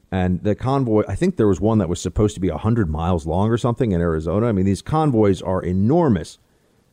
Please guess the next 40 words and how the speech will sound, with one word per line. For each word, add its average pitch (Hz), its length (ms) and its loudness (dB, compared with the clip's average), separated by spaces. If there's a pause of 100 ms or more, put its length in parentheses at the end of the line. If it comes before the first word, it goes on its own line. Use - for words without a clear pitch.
(340)
Thousands 143 600 4
and 101 120 2
thousands, 113 520 2
perhaps 104 320 -2
tens 147 420 0
of 110 120 0
thousands 104 720 0 (120)
of 87 160 0
vehicles. 107 840 -2 (1120)
And 107 480 2 (240)
I'm, 175 280 0
I'm 180 200 0
all 165 240 4
in 120 60 2
favor. 127 240 2
I 131 100 2
think 170 140 2
that's 131 200 -2
great. 131 580 2
And 95 500 0 (400)
I 110 80 0
see 151 220 2
the 110 100 2
Trump 117 300 0
rallies 123 440 4
over 139 140 0
the 147 60 2
weekend 147 420 2
were 101 100 2
absolutely 98 460 -2
huge, 131 560 4
and 90 160 2
the, 85 140 0
the 82 180 -4
photos 143 580 2
of 95 80 0
all 90 80 0
the 85 60 -6
people 127 300 0
gathered. 131 580 0